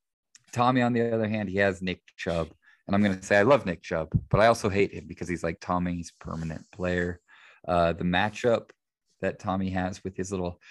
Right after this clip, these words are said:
Seahawk combo between Russell Wilson and D K Metcalf should be exciting versus the Rams, right? We all kinda think the Rams are special, but then they get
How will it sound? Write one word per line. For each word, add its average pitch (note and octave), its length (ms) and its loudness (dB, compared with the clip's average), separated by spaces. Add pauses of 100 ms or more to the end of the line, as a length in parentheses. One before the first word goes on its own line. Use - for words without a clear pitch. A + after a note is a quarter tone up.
(160)
Seahawk A2+ 680 0
combo G#2+ 560 -2
between F#2 340 -6
Russell F#2 340 -4
Wilson F#2 380 -2
and E2+ 160 -6
D F2+ 140 -6
K F2 180 -6
Metcalf F2 480 -6
should - 160 -14
be F2+ 140 -2
exciting G#2 520 0
versus F#2 260 -2
the E2+ 100 -8
Rams, G2 520 -2 (300)
right? G#2 140 4
We A2 100 -2
all G2 160 4
kinda G#2 240 -2
think G2+ 320 -4
the G2 80 -4
Rams F#2 400 -2
are E2 100 -6
special, G#2+ 480 -4
but F#2 160 -8
then E2+ 120 -10
they E2 80 -8
get - 180 -10